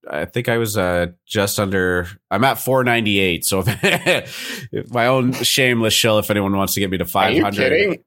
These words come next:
Speaker 2: You know how long it took me to get to five hundred, uh, before, uh, you know,
Speaker 1: Yeah.
Speaker 2: long, long ago. That's very impressive, sir. Uh,
Speaker 1: I started only, um, only,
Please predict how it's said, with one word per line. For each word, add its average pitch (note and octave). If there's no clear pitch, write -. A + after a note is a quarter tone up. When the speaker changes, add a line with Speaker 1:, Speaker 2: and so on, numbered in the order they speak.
Speaker 2:
You C#3+
know E3+
how E3
long D#3
it D3+
took -
me C#3
to C#3+
get B2+
to B2+
five B2
hundred, A#2
uh, G#2
before, A#2
uh, A2+
you B2+
know, F#2+
Speaker 1:
Yeah. G#2+
Speaker 2:
long, C3
long B2+
ago. B2
That's B2
very C3
impressive, A#2
sir. F2+
Uh, G2+
Speaker 1:
I A2
started C#3
only, B2+
um, G2+
only, G2+